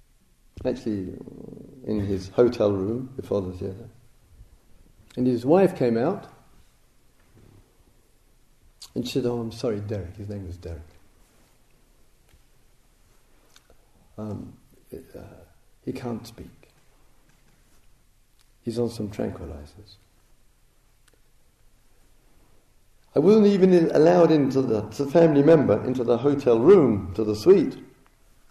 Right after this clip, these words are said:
The curtains were all drawn, and he was there, in the room, waiting with terrible apprehension for the first night.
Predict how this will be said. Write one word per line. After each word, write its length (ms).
The 80
curtains 400
were 140
all 160
drawn, 460
and 140
he 100
was 280
there, 460
in 120
the 80
room, 460
waiting 720
with 220
terrible 580
apprehension 840
for 80
the 100
first 380
night. 360